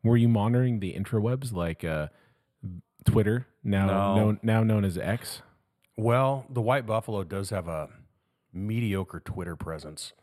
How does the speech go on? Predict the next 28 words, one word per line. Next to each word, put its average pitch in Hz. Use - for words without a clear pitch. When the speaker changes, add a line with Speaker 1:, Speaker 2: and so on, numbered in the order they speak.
Speaker 1:
Okay. 87
Speaker 3:
Um, 95
but 117
speaking 123
of 107
Vancouver, 107
Mister 110
Morgenthaler 101
went 107
to 123
Vancouver 110
Speaker 2:
Tuesday -
Speaker 3:
Tuesday 147
Speaker 2:
night. 160
Speaker 3:
night. -
Speaker 2:
Yes. 85
Speaker 3:
How 127
did 123
that 117
go? 107
Speaker 2:
I 95
was 95
amazing. 87
Queens 107
of 101
the 92
Stone 87
Age. 80